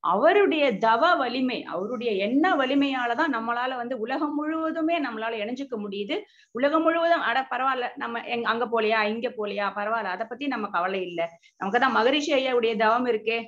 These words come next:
இன்னைக்கு நம்ம நினைச்சோம்னா எங்க வேணாலும் உலகம் சுற்றுப்பயணம் கூட போகலாம் அப்படிங்கிற ஒரு எண்ணம் நம்மளுக்குள்ள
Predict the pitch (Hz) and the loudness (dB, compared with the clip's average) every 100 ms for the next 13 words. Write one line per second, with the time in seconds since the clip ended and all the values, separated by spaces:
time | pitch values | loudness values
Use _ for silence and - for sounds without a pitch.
0 | - 214 226 220 214 208 220 277 262 269 | -10 -8 -4 -2 0 0 -2 -2 -2 0
1 | 311 - - - 240 294 311 294 302 294 | -2 -4 -18 -8 0 4 4 4 2 0
2 | 247 277 330 320 311 285 208 277 240 226 | -2 -2 -2 -4 -6 -10 -10 -8 -6 -6
3 | 220 233 226 220 208 202 190 165 - - | -4 -2 -2 0 0 2 0 -2 -10 -10
4 | 185 233 254 220 196 180 175 214 247 196 | -8 -4 -4 -4 -6 -6 -4 -2 -2 -2
5 | 180 180 180 | -6 -8 -6